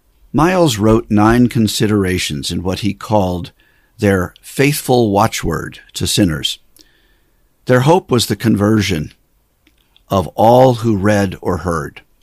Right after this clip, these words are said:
Let me quickly summarize the nine parts and read a few words from some of the sections. I hope you enjoy their passionate and precise presentation of the truth.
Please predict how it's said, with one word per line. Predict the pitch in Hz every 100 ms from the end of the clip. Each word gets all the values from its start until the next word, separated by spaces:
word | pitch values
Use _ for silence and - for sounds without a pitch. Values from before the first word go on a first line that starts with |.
| - -
Let | 104 -
me | 151
quickly | 160 156 127
summarize | 107 135 117 98 92 85
the | -
nine | 98 135 160
parts | 98 85 - -
and | 139
read | 147 156
a | 151
few | 131 131
words | 107 95 95 -
from | - 107
some | 107 - 90
of | 92 85
the | 90
sections. | - - - - - - - - - - _ _
I | 107
hope | 113 135 -
you | 131
enjoy | 107 117 107 87
their | 87
passionate | 92 - 131 135 - 135 139 - -
and | 101 98
precise | - 95 - - - 78 - - - - -
presentation | - 110 101 98 95 85 - 80 76 - -
of | 76 76
the | 78
truth. | - 78 67